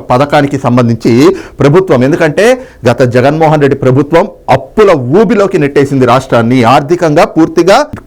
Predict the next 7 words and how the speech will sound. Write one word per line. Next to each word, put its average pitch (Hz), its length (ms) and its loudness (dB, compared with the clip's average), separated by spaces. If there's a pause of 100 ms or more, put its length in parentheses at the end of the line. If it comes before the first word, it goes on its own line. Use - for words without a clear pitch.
కుదేలైపోయేటువంటి 175 800 0 (100)
పరిస్థితుల్ని 180 600 0 (560)
తీసుకెళ్లిపోయింది 196 640 0
ప్రభుత్వాన్ని, 151 440 0 (100)
రాష్ట్రాన్ని. 135 420 -2 (380)
మరి 143 200 2
ఇలాంటి 170 320 -2